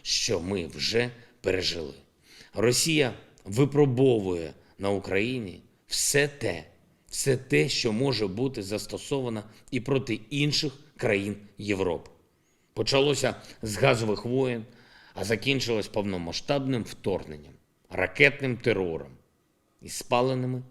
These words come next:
містами України. І щоб такого не було ні з ким більше, ми маємо забезпечити відчутну спільну перемогу над Росією в Україні. Чим швидше це буде зроблено, тим менше збитків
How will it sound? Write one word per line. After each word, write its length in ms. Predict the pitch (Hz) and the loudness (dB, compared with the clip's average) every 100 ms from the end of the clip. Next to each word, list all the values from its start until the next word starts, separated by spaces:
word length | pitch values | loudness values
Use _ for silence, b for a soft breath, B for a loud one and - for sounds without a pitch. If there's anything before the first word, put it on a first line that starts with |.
| _ | _
містами 640 | 87 80 - 90 90 92 107 _ _ | -10 -8 -6 -6 -6 -10 -16 _ _
України. 460 | 82 80 80 73 73 73 _ _ _ _ | -18 -10 -8 -8 -14 -20 _ _ _ _
І 80 | - | -6
щоб 180 | - 98 | -6 -2
такого 360 | 107 113 107 | -2 2 2
не 220 | 104 113 143 | 2 4 4
було 460 | 139 131 104 80 B B - | 4 4 2 -2 B B -4
ні 120 | 110 | -2
з 100 | - | -2
ким 340 | - 147 120 | 2 2 2
більше, 500 | 101 131 147 - - - | 2 2 2 0 -6 -10
ми 120 | 101 98 | -6 -2
маємо 380 | 104 107 110 98 B B | 0 2 0 -2 B B
забезпечити 1000 | 110 147 131 147 - 160 143 - 104 101 | 6 6 8 4 4 4 4 2 -4 -4
відчутну 720 | 110 117 - 165 - 127 98 | -4 -4 0 0 0 -6 -4
спільну 540 | - - 151 143 120 | -6 0 2 4 0
перемогу 640 | 95 107 101 127 139 139 135 B - | 0 0 2 0 0 -2 -6 B 0
над 240 | 127 135 | 2 6
Росією 640 | 127 117 - 135 139 143 143 b b | 4 4 0 -2 -2 -4 -8 b b
в 100 | 87 | -8
Україні. 520 | 101 107 95 80 73 - _ _ - | -2 2 0 0 -10 -18 _ _ -8
Чим 200 | 101 85 | -4 -4
швидше 540 | - 101 135 - 156 B B B | -2 0 0 -2 -6 B B B
це 140 | 160 | 0
буде 200 | 151 151 | 2 2
зроблено, 640 | 135 151 151 143 139 135 143 _ _ | 4 6 4 2 -4 -6 -10 _ _
тим 180 | - 110 | 2 2
менше 540 | 98 101 135 147 - 147 | 4 6 6 6 2 0
збитків 600 | 110 113 151 - 156 | 0 2 2 2 -6